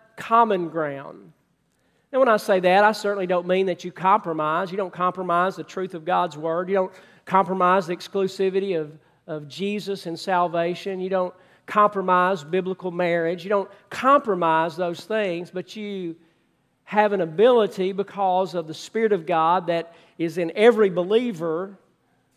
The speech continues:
of bringing people together. Listen, it's really not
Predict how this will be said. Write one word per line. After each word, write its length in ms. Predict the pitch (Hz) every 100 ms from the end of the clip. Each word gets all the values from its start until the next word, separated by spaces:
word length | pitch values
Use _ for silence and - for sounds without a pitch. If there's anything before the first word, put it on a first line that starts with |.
| _
of 240 | 190 180 156
bringing 540 | 185 240 240 190 196
people 340 | 196 196 190 202
together. 420 | 185 226 220 170
Listen, 320 | 240 240 160 - _ _ _ _ _ _
it's 160 | 190 226
really 180 | 247
not 380 | 226 202 185 -